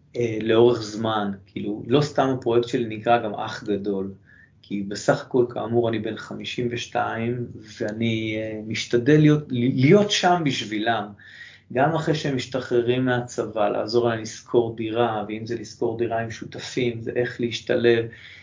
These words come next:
כישורי חיים. אני חושב שכישורי חיים, אה, במסגרת הפרויקט שלי של אח גדול, זה אחד הדברים החשובים שהצלחתי לעשות.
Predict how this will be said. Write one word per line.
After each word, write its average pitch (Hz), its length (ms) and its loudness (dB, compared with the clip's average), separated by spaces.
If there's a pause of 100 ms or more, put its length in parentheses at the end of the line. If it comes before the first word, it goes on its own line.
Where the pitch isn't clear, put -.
(140)
כישורי 156 540 6
חיים. 117 440 0
אני 104 80 -10
חושב - 180 -6
שכישורי 123 600 -2
חיים, 123 520 0
אה, 104 160 -4
במסגרת 107 640 -2
הפרויקט 107 360 -4
שלי 104 220 -2
של - 200 -4
אח 117 200 -4
גדול, 120 420 4
זה 107 400 -2
אחד 113 240 -2
הדברים 107 360 -6
החשובים 107 600 -8
שהצלחתי 104 600 -4
לעשות. - 720 -8